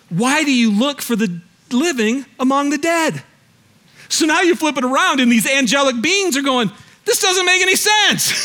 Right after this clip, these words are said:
<laughs> Why are you looking for someone who's alive among the dead? Why are you looking for asparagus in the dairy section? It's not there. This makes no sense." And then they said, "He's not here.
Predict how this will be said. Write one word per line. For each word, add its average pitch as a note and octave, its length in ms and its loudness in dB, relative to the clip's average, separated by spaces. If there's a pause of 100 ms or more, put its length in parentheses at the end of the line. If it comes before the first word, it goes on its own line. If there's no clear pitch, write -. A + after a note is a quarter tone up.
(500)
<laughs> - 420 -20
Why E4+ 280 2
are F#4+ 100 2
you E4+ 180 0
looking F4+ 260 0
for D#4 140 -4
someone D#4 300 -2
who's C4 200 0
alive D#4 680 0 (840)
among F4 280 0
the E4+ 80 0
dead? F4 460 0 (180)
Why D4 160 0
are G#4 280 2
you D#4+ 80 0
looking E4 240 -2
for C#4+ 220 -4
asparagus C4+ 840 0
in C#4+ 140 -4
the C#4+ 60 -2
dairy C#4 300 2
section? E3+ 460 -2 (1900)
It's E4 160 -2
not F#4 200 2
there. F#4 320 2 (1080)
This D4 200 -2
makes D#4+ 280 0
no D#4+ 180 0
sense." D4 680 -2 (1000)
And A3+ 100 2
then E4+ 140 2
they C#4+ 120 0
said, A3 300 0
"He's F4+ 360 -2
not G3+ 220 -2
here. D#4 560 -2